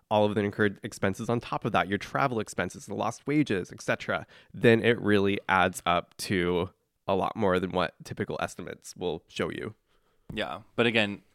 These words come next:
Speaker 2: huge saving. Like, obviously, it can be up to seventy,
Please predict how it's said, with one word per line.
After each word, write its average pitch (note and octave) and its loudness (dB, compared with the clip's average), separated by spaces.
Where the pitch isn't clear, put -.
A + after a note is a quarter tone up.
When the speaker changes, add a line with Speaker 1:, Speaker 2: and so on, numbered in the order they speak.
Speaker 2:
huge C3+ 0
saving. G2+ -2
Like, A#2 0
obviously, C#3+ 0
it B2+ -2
can A2+ -4
be G#2 0
up G2+ -2
to F#2+ -4
seventy, F2 -4